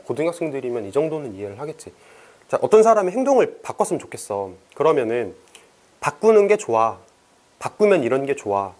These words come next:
라고 얘기를 하는 게 좋을까? "너 안 바뀌면 이런 거 안 좋아" 라고 얘기를 하는 게 좋을까? 사실은 같은 말인데 표현 방법만 다른 거지. 그러니까 이 사람에 따르면 이 사람이 누구냐면 이 사람인데,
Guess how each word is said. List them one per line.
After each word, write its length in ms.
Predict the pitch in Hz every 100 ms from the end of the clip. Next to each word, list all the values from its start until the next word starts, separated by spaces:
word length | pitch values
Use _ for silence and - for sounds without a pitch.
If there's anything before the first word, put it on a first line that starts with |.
| _ _
라고 240 | 113 151
얘기를 300 | 160 123 127
하는 140 | 147 143
게 60 |
좋을까? 360 | 127 101 98 101
"너 160 | 101 98 - _ -
안 280 | 110 139 170
바뀌면 680 | 240 240 196 180 185 202 - _ _ -
이런 300 | 135 156 160
거 120 | 151
안 220 | 95 104
좋아" 240 | 110 92 -
라고 280 | - 104 151
얘기를 300 | 107 101 110
하는 180 | 107 98
게 40 | 95
좋을까? 440 | - 85 - 101 _ _ _ _
사실은 300 | - - 233
같은 280 | 220 - 185
말인데 300 | 180 139 117
표현 320 | - 208 226
방법만 360 | 170 110 107 131
다른 260 | - 92 87
거지. 220 | 87 107 - _ - - - _
그러니까 100 | -
이 80 | 120
사람에 320 | 190 202 151
따르면 640 | 107 160 120 107 107 92 87 -
이 60 |
사람이 340 | 131 135 123 107
누구냐면 640 | 98 110 104 117 180 175
이 60 |
사람인데, 640 | 110 127 110 90 110 107